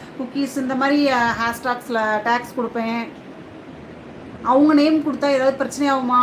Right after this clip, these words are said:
அப்படின்னு தெரியல, அதுக்கு தான் கேட்குறேன். அவங்க வீடியோஸ் போட தான்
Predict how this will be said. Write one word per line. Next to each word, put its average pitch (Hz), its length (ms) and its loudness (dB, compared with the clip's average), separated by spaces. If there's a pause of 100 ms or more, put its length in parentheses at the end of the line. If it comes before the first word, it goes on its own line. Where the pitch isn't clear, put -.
அப்படின்னு 240 380 0
தெரியல, 233 320 -2
அதுக்கு 208 180 -8
தான் 214 160 -10
கேட்குறேன். - 320 -12 (1000)
அவங்க 240 200 0 (100)
வீடியோஸ் 269 400 0 (140)
போட 226 340 -4
தான் 254 160 -2